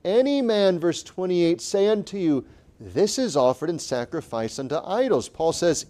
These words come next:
"Eat not." But notice what else he says. "Eat not for his sake that showed it, and for conscience sake."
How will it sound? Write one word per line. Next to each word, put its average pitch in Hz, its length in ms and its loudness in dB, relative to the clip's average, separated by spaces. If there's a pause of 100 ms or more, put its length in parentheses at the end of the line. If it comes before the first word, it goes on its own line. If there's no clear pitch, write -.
"Eat 160 260 -4
not." 185 560 0 (340)
But 170 160 -8
notice 247 760 2 (400)
what 170 160 2
else 170 200 4
he 170 100 -4
says. 113 800 -2 (720)
"Eat 220 300 0
not 131 460 0 (300)
for 139 580 4 (380)
his 302 400 2
sake 107 640 -4 (520)
that 151 180 -4
showed 180 480 4
it, - 380 -2 (600)
and 170 220 0
for 185 160 0
conscience 254 800 4
sake." 120 580 -2